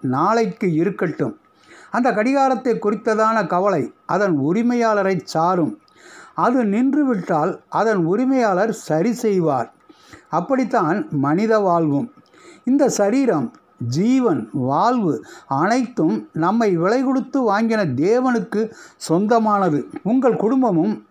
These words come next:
அவருக்குத்தான் சொந்தம். ஆகவே, நாளைய தினத்தை குறித்த கவலை அவருக்குத்தான் உண்டு. அவர் பார்த்து கொள்வார்.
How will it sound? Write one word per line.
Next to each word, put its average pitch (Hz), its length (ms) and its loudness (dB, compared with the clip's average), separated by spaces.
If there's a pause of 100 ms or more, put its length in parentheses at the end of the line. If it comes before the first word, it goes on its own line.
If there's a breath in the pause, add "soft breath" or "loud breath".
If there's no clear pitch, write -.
அவருக்குத்தான் 220 760 0
சொந்தம். 185 560 -2 (440 loud breath)
ஆகவே, 208 640 0
நாளைய 254 580 2
தினத்தை 233 580 0
குறித்த 220 460 -2
கவலை 180 560 0 (280 loud breath)
அவருக்குத்தான் 202 960 0
உண்டு. 185 500 0 (220)
அவர் 190 440 0
பார்த்து 214 420 -2
கொள்வார். 156 560 0